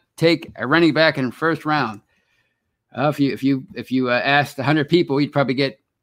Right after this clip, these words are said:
fifty people saying, "Definitely take a running back," and fifty people saying, "Don't take a running back." That's just how the draft is. So for every person saying, "Do not do that," in all caps, there's somebody saying, "Do do that," in all caps. Here's one from Owen David, and he says,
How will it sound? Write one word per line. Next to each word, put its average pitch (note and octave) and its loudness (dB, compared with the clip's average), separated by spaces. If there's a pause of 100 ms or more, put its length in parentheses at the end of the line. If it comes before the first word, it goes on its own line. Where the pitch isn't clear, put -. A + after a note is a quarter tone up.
(320)
fifty D3+ -8
people D#3 -4
saying, C3+ -2
"Definitely D#3+ 0
take D3 -4
a D3+ -2
running D3+ 0
back," D3 4
and A#2 -12
fifty C#3 -8
people B2+ -12
saying, C3 -4
"Don't D3 -2
take A2+ -10
a G#2+ -10
running A2 -6
back." A2+ -8
That's A#2+ -12
just - -16
how A#2+ 6
the A#2 -2
draft A#2 -2
is. A2 -4
So - -20 (580)
for C3 0
every D#3 6
person E3 4
saying, C#3+ 2
"Do F3+ -2
not D3 4 (140)
do E3 4
that," C#3+ 0
in C#3 -4
all C#3+ 4
caps, C3 -4 (920)
there's B2+ -2
somebody C#3 2
saying, C3 -2 (120)
"Do G3 6
do D3 4
that," B2+ -2
in A#2+ -8
all A2+ -6
caps. - -12 (1700)
Here's B2+ -2
one C3+ 2
from C3+ -6
Owen C3+ 2
David, D#3 2
and A2+ -8
he C3 2
says, A#2+ 0